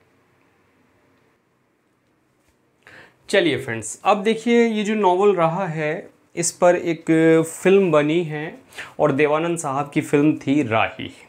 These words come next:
क्लियर? एक इंग्लिश फिल्म भी बनी थी, मुझे नाम याद नहीं आ रहा क्या थी, लेकिन इंग्लिश फिल्म भी बनी है।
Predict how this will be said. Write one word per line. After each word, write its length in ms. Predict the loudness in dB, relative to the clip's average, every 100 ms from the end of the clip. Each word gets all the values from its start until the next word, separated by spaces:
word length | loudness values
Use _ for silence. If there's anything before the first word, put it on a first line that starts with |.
| _ _ _ _
क्लियर? 340 | -6 -2 -2 -4 -18 -20 -4
एक 160 | -2 0
इंग्लिश 320 | 2 2 2
फिल्म 260 | 2 2
भी 80 | 2
बनी 260 | 2 0 -2
थी, 160 | -2
मुझे 200 | -4 -2
नाम 260 | 0 0 0
याद 260 | 0 0 -2
नहीं 140 | -4
आ 120 | -4
रहा 120 | -4
क्या 240 | -6 -2 -2
थी, 180 | -2 -4
लेकिन 280 | -4 -6 -2
इंग्लिश 260 | 2 2
फिल्म 240 | 2 0 0
भी 80 | 0
बनी 300 | 0 0 -4
है। 260 | -6 -12